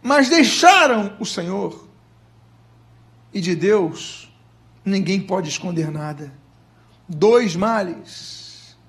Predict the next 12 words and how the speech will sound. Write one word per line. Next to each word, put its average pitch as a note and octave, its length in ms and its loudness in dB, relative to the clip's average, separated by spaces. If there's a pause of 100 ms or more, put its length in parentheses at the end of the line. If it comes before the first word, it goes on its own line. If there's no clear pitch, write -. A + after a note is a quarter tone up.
(440)
dois A3 400 6
males A#3 460 -2
cometeu G#3 760 -4 (1300)
o F#3 80 -4
meu F#3 180 -2
povo, F3 540 -4
a G3+ 140 -2
mim G3+ 500 -6
me F3 140 -6
deixaram. D#3 640 -10 (1200)
Amados F3+ 380 -2
irmãos, F3 840 -8